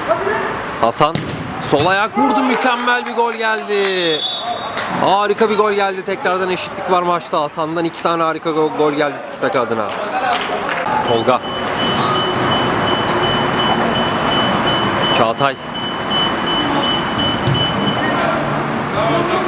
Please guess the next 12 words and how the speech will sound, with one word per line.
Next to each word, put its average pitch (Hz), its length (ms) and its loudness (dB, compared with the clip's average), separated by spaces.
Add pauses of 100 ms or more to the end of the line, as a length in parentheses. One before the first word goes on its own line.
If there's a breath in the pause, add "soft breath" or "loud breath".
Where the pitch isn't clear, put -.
(560)
Top 110 180 2
çıktı - 220 -2
korner. 123 340 2 (880)
Hemen 156 220 4
kullanıldı. 143 560 0 (480)
Çağrı'ya 147 580 2 (680)
biraz 139 200 4
gerisine 143 420 0
düştü. - 200 0
Top 123 180 0
vuramadı 139 340 2
orada. 123 320 0